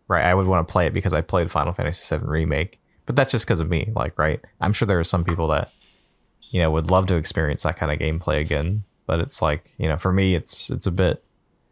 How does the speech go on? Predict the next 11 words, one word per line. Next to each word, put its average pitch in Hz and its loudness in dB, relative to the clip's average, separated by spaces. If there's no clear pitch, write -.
out 87 4
of 87 -2
my, 82 2
well, 98 0
I'm 113 2
not 127 4
really 82 0
a 73 -4
gamer 82 0
anymore, 50 -2
so, - -6